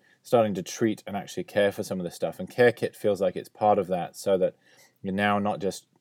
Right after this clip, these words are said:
tracking your Parkinson's, for example, but potentially helping to treat it and helping to find out, you know, what works and, and how to improve the treatments and all the rest of it, and,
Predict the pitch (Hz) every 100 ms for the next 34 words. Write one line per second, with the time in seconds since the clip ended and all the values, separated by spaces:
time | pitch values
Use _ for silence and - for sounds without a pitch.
0 | _ _ - 131 120 - 98 92 87 85
1 | - 92 - 87 - 90 - 92 92 87
2 | 90 82 - - 92 92 87 92 92 85
3 | - 110 95 - 78 - _ _ _ _
4 | - 95 95 90 - 95 90 - 104 92
5 | 90 107 101 101 98 95 - - 95 90
6 | 90 87 95 92 90 87 104 92 92 98
7 | 87 90 85 95 92 95 90 98 90 85
8 | 90 87